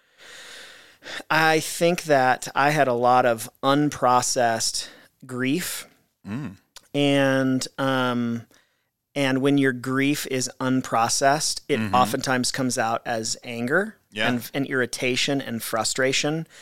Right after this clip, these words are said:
Speaker 2: Yeah.
Speaker 1: And so I think that one of the reasons why I think that even in my tone, I might have had more of an edge at one point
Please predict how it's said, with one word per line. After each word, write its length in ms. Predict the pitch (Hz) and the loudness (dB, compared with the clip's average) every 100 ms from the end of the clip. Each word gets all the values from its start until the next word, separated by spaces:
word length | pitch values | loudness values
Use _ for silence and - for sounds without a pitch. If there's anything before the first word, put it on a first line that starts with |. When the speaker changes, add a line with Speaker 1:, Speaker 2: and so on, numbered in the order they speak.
| 107 | -4
Speaker 2:
Yeah. 220 | 101 90 - - | -4 -4 -6 -2
Speaker 1:
And 160 | 139 | 0
so 540 | - 147 139 131 127 - | 2 4 6 6 4 2
I 160 | 127 147 | 2 2
think 540 | - 147 135 127 - - | 2 0 0 -2 -6 -16
that 640 | 135 131 120 113 - - - _ 135 135 _ _ - - _ _ 143 | -2 2 4 2 0 -6 -8 _ -20 -20 _ _ -20 -20 _ _ -12
one 240 | 131 147 | 0 4
of 80 | 160 | 4
the 80 | 143 | 4
reasons 360 | 135 131 131 127 | 2 2 0 2
why 320 | 127 123 123 | 4 4 4
I 80 | 123 | 0
think 280 | - 135 - | -2 -2 -2
that 120 | 131 | -2
even 200 | 131 127 | -2 0
in 140 | 117 | -2
my 180 | 117 110 | -2 -4
tone, 420 | - 123 117 123 | -4 -4 -2 -2
I 80 | 117 | -2
might 180 | 117 120 | -2 -4
have 100 | 120 | -2
had 180 | 120 120 | -4 -2
more 300 | 120 120 117 | 0 2 0
of 120 | 117 | 0
an 100 | 117 | -4
edge 560 | 123 120 139 170 - - - | -2 0 0 0 -4 -4 -6
at 140 | 143 | -2
one 220 | 143 147 | 0 0
point 380 | - 160 175 190 | 2 0 0 -2